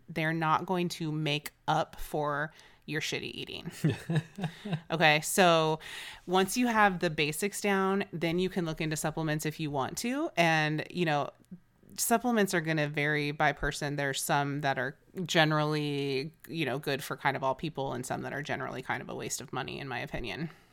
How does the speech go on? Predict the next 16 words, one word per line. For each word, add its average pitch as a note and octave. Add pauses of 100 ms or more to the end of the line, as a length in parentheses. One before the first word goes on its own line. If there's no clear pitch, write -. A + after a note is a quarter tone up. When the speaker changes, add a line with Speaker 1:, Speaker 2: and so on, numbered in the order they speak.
(120)
Speaker 2:
Okay, A#2
so G#2+
on G#2
the G2
generally F#2
good F2+
for F2+
all E2+
people, E2+
we E2+
talking, E2+
like, D#2+
vitamin F2
B, F2+
vitamin F2
D, F2